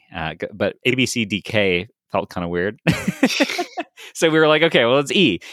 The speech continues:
And E stands for explicit knowledge. Uh, and explicit knowledge is, uh, really, like, what is the meaning of this data product and the things within it? What is the schema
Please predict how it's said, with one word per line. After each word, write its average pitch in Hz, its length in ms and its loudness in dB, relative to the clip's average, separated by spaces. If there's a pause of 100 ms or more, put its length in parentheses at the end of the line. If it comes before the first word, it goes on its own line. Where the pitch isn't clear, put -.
(120)
And 131 100 0
E 185 140 2
stands 170 320 0
for 139 280 -2
explicit 165 760 -4
knowledge. 117 720 -4 (560)
Uh, 101 240 4
and 123 120 2
explicit 170 460 -2
knowledge 135 480 0
is, 113 580 0
uh, 104 280 0
really, 175 260 -4
like, 110 220 -2
what 117 560 -2
is 139 340 -2
the 110 100 -2
meaning 101 920 0 (320)
of 127 320 4
this 107 220 2
data 107 260 2
product 147 600 2
and 107 140 -2
the 98 60 -2
things 98 340 -6
within 113 260 0
it? 143 140 0 (540)
What 117 120 -2
is 104 140 -4
the 90 100 -12
schema 123 720 0